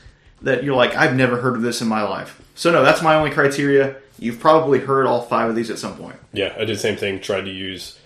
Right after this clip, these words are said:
Speaker 2: more well-known quotes, or at least some version of it is well-known. Um, and then, yeah, I guess my thing is, yeah, yeah, inspirational quotes can be great. Um, just know when you're using them and how you're using them. It's kinda like you wouldn't use a hammer when you need a screwdriver, vice versa.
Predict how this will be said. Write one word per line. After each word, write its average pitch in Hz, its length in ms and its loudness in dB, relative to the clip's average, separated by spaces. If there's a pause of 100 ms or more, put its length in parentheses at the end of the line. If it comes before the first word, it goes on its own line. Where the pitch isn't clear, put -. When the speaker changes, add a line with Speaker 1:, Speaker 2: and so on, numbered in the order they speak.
(360)
Speaker 2:
more 110 280 2
well-known 104 440 0
quotes, 95 320 -6
or 92 60 -6
at 92 80 -6
least 92 200 -10
some 98 240 -4
version 95 380 -8
of 92 120 -8
it 95 200 -8 (120)
is 101 140 -12
well-known. 95 500 -4 (380)
Um, 95 340 -2 (140)
and 110 120 -2
then, 104 120 0
yeah, 92 120 -2
I 92 40 -2
guess 92 220 -4
my 95 80 -2
thing 92 200 -6
is, 90 240 -8 (300)
yeah, 104 140 -2
yeah, 92 200 -4
inspirational 120 520 -2
quotes 104 200 -2
can 101 140 -6
be 87 60 -6
great. 110 520 -4
Um, 90 340 -6
just - 440 -10
know 104 360 -2
when 101 180 -2
you're 92 100 -10
using 95 280 -6
them 92 120 -8
and 87 60 -12
how 101 80 -6
you're 92 120 -4
using 92 200 -10
them. 90 80 -8
It's - 80 -16
kinda 90 180 -6
like 90 360 -10
you 101 100 -12
wouldn't 92 180 -8
use 90 140 -14
a 87 160 -8
hammer 92 360 -8
when 87 100 -10
you 90 80 -10
need 90 80 -8
a 85 40 -12
screwdriver, 87 760 -10 (100)
vice 90 180 -8
versa. 90 460 -12